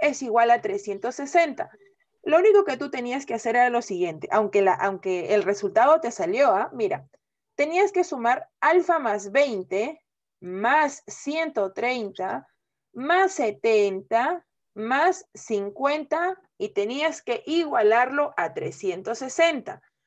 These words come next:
¿Por qué a trescientos sesenta? Porque me dice que la suma de los ángulos internos es igual a trescientos sesenta.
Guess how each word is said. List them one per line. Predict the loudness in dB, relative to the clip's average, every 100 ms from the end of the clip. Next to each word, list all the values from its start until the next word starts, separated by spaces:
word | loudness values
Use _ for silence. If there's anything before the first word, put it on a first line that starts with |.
| _ -2
¿Por | -2 2
qué | 2
a | 2
trescientos | 0 -4 -4 -2 -2
sesenta? | -2 -4 -4 -4 -8 -14 -4
Porque | -4 -2 -4
me | -2
dice | -4 -4 -6
que | -4
la | -4
suma | -4 -4 -2 0 -2
de | -2
los | -6 -4
ángulos | -4 -2 -2 -2
internos | -4 -4 -2 -2 -6 -8
es | -10 -12
igual | -6 0 0 0 -4
a | -6
trescientos | -4 -10 -8 -10 -8 -8 -10
sesenta. | -14 -14 -14 -16 -20